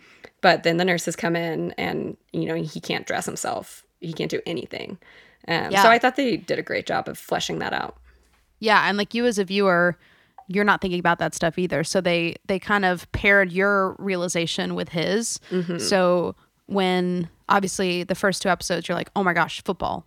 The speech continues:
Speaker 2: That's all you think about in his future and,
Speaker 1: Mm-hmm.
Speaker 2: and the fact that he can't walk. But, like, you don't think about how he can't, like, be intimate with Lila. Like, you're not
Speaker 1: Mm-hmm.
Speaker 2: thinking about,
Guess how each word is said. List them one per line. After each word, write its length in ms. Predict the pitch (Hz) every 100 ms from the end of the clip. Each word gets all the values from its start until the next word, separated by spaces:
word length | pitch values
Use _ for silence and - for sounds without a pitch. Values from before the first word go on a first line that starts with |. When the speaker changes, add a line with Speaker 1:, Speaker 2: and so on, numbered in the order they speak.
| _
Speaker 2:
That's 160 | 185
all 80 | 185
you 80 | 170
think 120 | -
about 220 | - 90 - _
in 200 | 202 -
his 200 | 190 175
future 380 | - 185 - -
and, 120 | 104 180
Speaker 1:
Mm-hmm. 200 | 175 165
Speaker 2:
and 460 | 175 175 190 - -
the 60 |
fact 260 | 185 185 -
that 80 | 185
he 60 |
can't 240 | 185 190 -
walk. 300 | 175 175 -
But, 100 | 208
like, 260 | 202 180 - - - - _
you 100 | 208
don't 80 | 185
think 120 | 185
about 160 | 185 160
how 140 | 175
he 60 | 175
can't, 240 | - 180
like, 180 | 180 -
be 80 | 185
intimate 420 | - 175 - 170
with 100 | 175
Lila. 340 | 160 85 98
Like, 180 | 98 202
you're 80 | 190
not 80 | 320
Speaker 1:
Mm-hmm. 80 | 285
Speaker 2:
thinking 240 | 185 180
about, 240 | 175 170